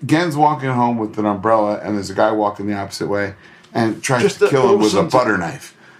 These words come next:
Speaker 1: That's what
Speaker 2: Yeah.
Speaker 1: it looked like anyway. But
Speaker 2: Whatever it was, he just all of a sudden attacked him out
Speaker 1: Right.
Speaker 2: of nowhere in the rain.
Speaker 1: And man, that is tense.
Speaker 2: That is a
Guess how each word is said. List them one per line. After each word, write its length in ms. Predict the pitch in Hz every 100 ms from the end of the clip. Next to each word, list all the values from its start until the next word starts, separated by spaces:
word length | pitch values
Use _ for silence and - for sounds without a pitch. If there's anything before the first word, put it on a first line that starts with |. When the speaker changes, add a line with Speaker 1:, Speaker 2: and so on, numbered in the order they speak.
| _ _ -
Speaker 1:
That's 200 | 107 117
what 100 | 143
Speaker 2:
Yeah. 80 |
Speaker 1:
it 40 | 113
looked 180 | 107 -
like 200 | 85 104
anyway. 360 | 95 87 90
But 120 | - 165
Speaker 2:
Whatever 320 | 220 214 185
it 60 |
was, 240 | 170 147 -
he 80 | 131
just 200 | 143 -
all 180 | 180 175
of 80 |
a 40 | 156
sudden 340 | - 151 143 -
attacked 440 | 135 - 170 -
him 120 | 151 135
out 160 | 139 135
Speaker 1:
Right. 80 | 131
Speaker 2:
of 40 |
nowhere 340 | 151 139 127 -
in 240 | 143 135
the 80 | 123
rain. 380 | 147 170 110 -
Speaker 1:
And 180 | 185 196
man, 260 | 262 254 165
that 200 | 208 202
is 180 | 143 -
tense. 680 | - 262 277 - - - _ 101
Speaker 2:
That 220 | 98 95
is 160 | 87 -
a 160 | 104